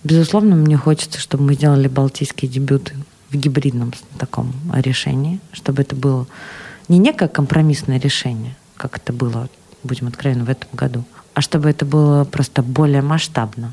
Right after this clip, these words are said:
а, чтобы у нас, а, фестивали проходили на таком уровне,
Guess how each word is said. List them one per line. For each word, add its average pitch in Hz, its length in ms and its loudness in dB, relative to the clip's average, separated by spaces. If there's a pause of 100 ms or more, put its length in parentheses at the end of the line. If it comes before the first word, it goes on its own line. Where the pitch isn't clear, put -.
а, 131 180 -2
чтобы 139 320 -2
у 139 60 4
нас, 139 260 2 (360)
а, 143 60 -10 (320)
фестивали 147 320 0
проходили 135 460 -2
на 131 60 -2
таком 147 300 0
уровне, 127 640 0